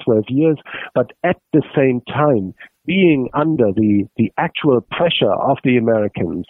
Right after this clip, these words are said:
uh, in Iraq, in Afghanistan, in, in other countries worldwide, I think has made the thought of attacking the far enemy, namely the United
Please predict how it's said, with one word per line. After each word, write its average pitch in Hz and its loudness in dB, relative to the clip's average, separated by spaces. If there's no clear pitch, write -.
uh, 107 2
in 151 2
Iraq, 110 0
in 160 0
Afghanistan, 117 -2
in, 139 2
in 156 2
other 170 2
countries 131 -2
worldwide, 117 0
I 120 0
think 196 2
has 123 0
made 156 2
the 113 0
thought 190 2
of - 0
attacking 156 0
the 120 -2
far 160 2
enemy, 98 -2
namely 123 2
the 110 0
United 120 0